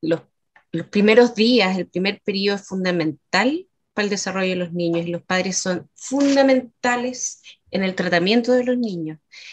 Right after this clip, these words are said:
Entonces, eh, ese es un gran desafío que tienen las unidades de neonatología, de cómo vamos a ser capaces de cumplir con esa necesidad y derecho que tienen los niños de ser acompañados por sus padres.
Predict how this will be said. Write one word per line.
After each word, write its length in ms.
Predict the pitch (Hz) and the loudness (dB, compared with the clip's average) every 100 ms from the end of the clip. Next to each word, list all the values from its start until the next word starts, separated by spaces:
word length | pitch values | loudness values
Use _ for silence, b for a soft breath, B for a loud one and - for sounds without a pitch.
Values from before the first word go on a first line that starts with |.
| B B - | B B -10
Entonces, 680 | 170 - 185 180 - 202 - | -8 -4 -4 -2 0 0 2
eh, 340 | 175 170 165 160 151 - | 4 6 4 2 -2 -4
ese 220 | 185 185 | -10 -8
es 140 | 202 - | -10 -8
un 200 | 170 156 | -8 -4
gran 320 | 202 240 262 | 0 2 2
desafío 600 | 262 254 233 - 233 233 | 0 -4 -6 -6 -2 0
que 100 | 226 | -2
tienen 300 | 220 220 214 | -4 -4 -4
las 120 | 208 | -6
unidades 460 | 196 190 185 196 190 | -6 -6 -4 -4 -4
de 60 | 190 | -8
neonatología, 960 | 185 190 185 170 170 - - 220 226 | -6 -6 -6 -8 -10 -12 -8 -6 -4
de 140 | 220 185 | -6 -4
cómo 240 | 214 226 | -4 -4
vamos 320 | 226 220 220 | -4 -6 -6
a 40 | 202 | -8
ser 240 | - 190 | -8 -10
capaces 460 | - 180 196 - 220 | -10 -8 -8 -8 -8
de 100 | 220 | -8
cumplir 600 | 202 180 - 202 269 - _ _ b b b b b _ | -10 -12 -8 -4 -4 -6 _ _ b b b b b _
con 200 | 190 190 | -4 -2
esa 760 | 190 - 190 180 175 170 165 _ | -2 -2 -2 0 0 -2 -6 _
necesidad 580 | 160 180 202 220 - 220 | -8 -6 -4 -6 -2 0
y 80 | 214 | 0
derecho 400 | 208 202 208 214 | -2 -4 -6 -8
que 100 | 202 | -8
tienen 260 | 196 190 190 | -6 -6 -8
los 140 | 180 | -8
niños 280 | 180 180 190 | -6 -6 -6
de 60 | 175 | -8
ser 200 | - 170 | -6 -6
acompañados 760 | 165 165 160 160 165 165 170 - _ | -6 -6 -6 -4 -2 -2 -4 -10 _
por 140 | 151 | -12
sus 180 | - 135 | -12 -16
padres. 280 | _ - - | _ -14 -14